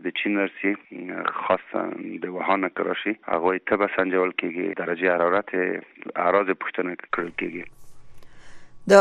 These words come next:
Speaker 2: عامه روغتیا وزارت له خوا نن په خپره شوې اعلامیه کې ویل شوي دي،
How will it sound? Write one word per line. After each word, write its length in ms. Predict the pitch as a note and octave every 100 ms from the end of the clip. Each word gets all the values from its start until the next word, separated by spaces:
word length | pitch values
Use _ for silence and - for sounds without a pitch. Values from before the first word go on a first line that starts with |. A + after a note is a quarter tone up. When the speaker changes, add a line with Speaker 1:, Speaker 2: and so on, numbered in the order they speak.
| - G3+
Speaker 2:
عامه 160 | F#3+ F#3
روغتیا 280 | F3+ G3+ F3+
وزارت 360 | F3+ F3+ F#3
له 40 | F3+
خوا 100 | - F3
نن 120 | F3 E3+
په 100 | E3+
خپره 240 | F3+ E3+ D#3+
شوې 180 | F3+ F3
اعلامیه 280 | D3+ E3 E3+
کې 160 | E3+
ویل 160 | E3 D#3+
شوي 220 | A3
دي، 80 | A3